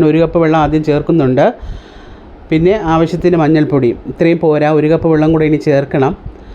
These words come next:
നമ്മൾ എത്രയാണോ അരപ്പെടുക്കുന്നത് അതിനനുസരിച്ച് വെള്ളം ചേർത്തുകൊള്ളുക. ദാ ഇനി ഒരു കപ്പ് വെള്ളം കൂടെ ഞാനിപ്പോൾ ചേർത്ത് കൊടുക്കുകയാണ്. ഇതുകൂടെ ചേർത്ത് നല്ലവണ്ണം ഒന്ന് ഇളക്കി ചേർത്ത ശേഷം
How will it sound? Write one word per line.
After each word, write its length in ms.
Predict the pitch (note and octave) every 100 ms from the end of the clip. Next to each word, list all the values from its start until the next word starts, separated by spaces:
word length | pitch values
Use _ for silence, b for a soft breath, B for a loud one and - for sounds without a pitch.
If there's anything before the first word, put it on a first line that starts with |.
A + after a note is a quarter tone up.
| B -
നമ്മൾ 160 | G3+ G#3
എത്രയാണോ 380 | G3+ A#3+ G#3+ G3+
അരപ്പെടുക്കുന്നത് 600 | F3+ F#3 F#3+ F3+ F#3 F3+ F3
അതിനനുസരിച്ച് 600 | E3 E3+ E3+ G3 F3 G#3 F3+
വെള്ളം 240 | D#3 E3 D#3
ചേർത്തുകൊള്ളുക. 480 | C#3+ D3+ C#3 B2 C3 G#3+ - - - - - - - - - - -
ദാ 80 | F3+ E3+
ഇനി 120 | F3+ E3+
ഒരു 100 | E3+
കപ്പ് 160 | F3+ F3+ F3
വെള്ളം 180 | E3 F3
കൂടെ 120 | E3 E3
ഞാനിപ്പോൾ 260 | D#3 D#3 D#3+
ചേർത്ത് 220 | D3+ D3+ D3+
കൊടുക്കുകയാണ്. 520 | C#3 D#3 C#3 A#2+ D#3+ G#3+ - - - - - - - - - - - - - - - - - - - - - - - -
ഇതുകൂടെ 280 | G#3+ A#3 A3+
ചേർത്ത് 240 | G#3 G3+ G3+
നല്ലവണ്ണം 400 | F#3 G3+ G#3 G3+
ഒന്ന് 100 | G3+ F3+
ഇളക്കി 200 | F3+ G3
ചേർത്ത 300 | G3+ F3 F3+ -
ശേഷം 260 | D#3+ E3+